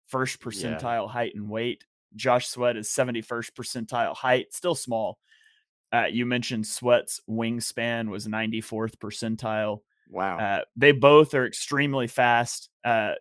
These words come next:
Speaker 1: Reddick edges out Sweat, ninety-eighth versus ninety-sixth percentile for the forty. Uh, Sweat had a better vertical, ninety-sixth versus eighty-third percentile. Uh, Reddick broad jumped better. Sweat had a better twenty-yard shuttle.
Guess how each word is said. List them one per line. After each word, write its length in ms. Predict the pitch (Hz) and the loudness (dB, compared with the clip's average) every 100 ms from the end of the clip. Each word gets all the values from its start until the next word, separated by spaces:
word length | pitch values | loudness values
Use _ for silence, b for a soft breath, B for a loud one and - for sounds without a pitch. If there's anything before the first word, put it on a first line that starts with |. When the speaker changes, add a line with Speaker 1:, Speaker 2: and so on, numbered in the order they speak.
| - _ - | -10 _ -4
Speaker 1:
Reddick 440 | 113 131 135 - - | 2 4 4 0 0
edges 380 | 131 127 123 | 0 0 -4
out 240 | 120 120 - | -2 -2 -4
Sweat, 420 | - 117 120 - | -6 2 2 2
ninety-eighth 640 | 117 120 117 113 117 113 - | -2 -4 -4 -4 -6 -8 -10
versus 320 | 117 - 110 | -10 -8 -8
ninety-sixth 640 | 113 117 113 - 113 - | -6 -4 -6 -6 -8 -10
percentile 640 | - 117 123 113 117 110 113 | -10 -8 -6 -6 -4 -4 -4
for 120 | - | -8
the 80 | - | -14
forty. 520 | - 151 160 156 151 _ _ _ _ _ - | 0 4 4 2 -6 _ _ _ _ _ -10
Uh, 180 | 101 78 | -6 -4
Sweat 440 | - - 123 123 | -4 2 4 4
had 160 | 123 117 | 2 0
a 60 | |
better 260 | 110 117 104 | 0 -4 -2
vertical, 640 | 113 120 120 127 117 117 - | 0 0 0 -2 -4 -4 -4
ninety-sixth 680 | 117 113 113 - 117 - - | -2 -2 -4 -4 -6 -8 -6
versus 360 | 113 110 107 | -6 -6 -6
eighty-third 540 | 98 113 107 107 110 107 | -6 -6 -6 -6 -8 -8
percentile. 800 | 104 - 104 104 104 101 101 95 _ _ _ _ _ _ - | -12 -10 -8 -6 -4 -2 -4 -8 _ _ _ _ _ _ -8
Uh, 280 | 92 82 71 - _ | -4 -4 -6 -10 _
Reddick 340 | - 113 113 - | 2 4 4 2
broad 300 | 113 110 110 | 2 4 2
jumped 340 | 113 107 - | -2 -6 -6
better. 320 | 113 110 107 104 | -4 -2 -4 -6
Sweat 400 | - 117 113 - - | -6 0 0 0 0
had 160 | 117 | 0
a 60 | 110 | 2
better 260 | 113 110 | 0 -2
twenty-yard 520 | 120 120 110 107 101 110 | -4 -4 -4 -4 -6 -2
shuttle. 520 | - 139 127 123 | 6 6 6 2